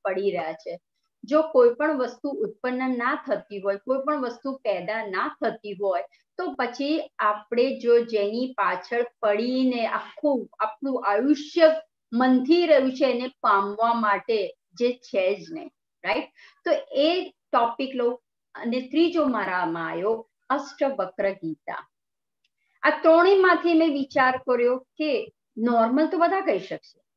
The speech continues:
પરંતુ અષ્ટવક્ર ગીતામાં શું છે,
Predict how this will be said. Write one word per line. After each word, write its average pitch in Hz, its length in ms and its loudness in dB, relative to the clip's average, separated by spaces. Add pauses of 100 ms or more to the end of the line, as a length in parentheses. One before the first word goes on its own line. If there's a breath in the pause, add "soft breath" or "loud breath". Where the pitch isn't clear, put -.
(340)
પરંતુ 226 560 0 (400)
અષ્ટવક્ર 247 920 -2
ગીતામાં 208 600 -6
શું 233 360 -10
છે, 254 520 -6